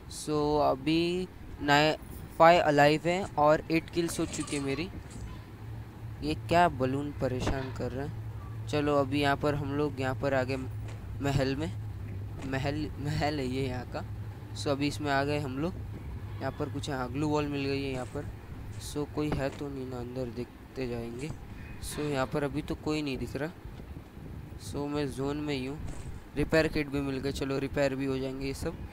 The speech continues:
थोड़े से टूटे वूटे फिर, फूटे थे। So, अभी मैं आगे जा रहा हूँ। ऊपर चलने का कोई meaning नहीं, क्योंकि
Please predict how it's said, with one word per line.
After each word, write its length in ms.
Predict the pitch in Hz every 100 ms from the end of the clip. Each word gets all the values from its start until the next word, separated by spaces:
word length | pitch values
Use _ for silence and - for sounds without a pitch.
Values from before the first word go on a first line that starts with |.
| - - - - -
थोड़े 220 | 147 160
से 160 | - 170 -
टूटे 240 | 139 143
वूटे 360 | 135 131 - 131
फिर, 220 | - 123 - - -
फूटे 260 | 143 131 131
थे। 160 | 151 180 - - -
So, 280 | - 143 143
अभी 140 | 135 139
मैं 140 | 139
आगे 240 | 127 127 131
जा 140 | 123
रहा 120 | 123
हूँ। 880 | 160 - - - - - - - -
ऊपर 440 | - - - 190 185
चलने 420 | - 170 170 165
का 100 | 170
कोई 220 | - 165
meaning 320 | 156 147 143 139
नहीं, 100 | 143
क्योंकि 400 | 147 143 156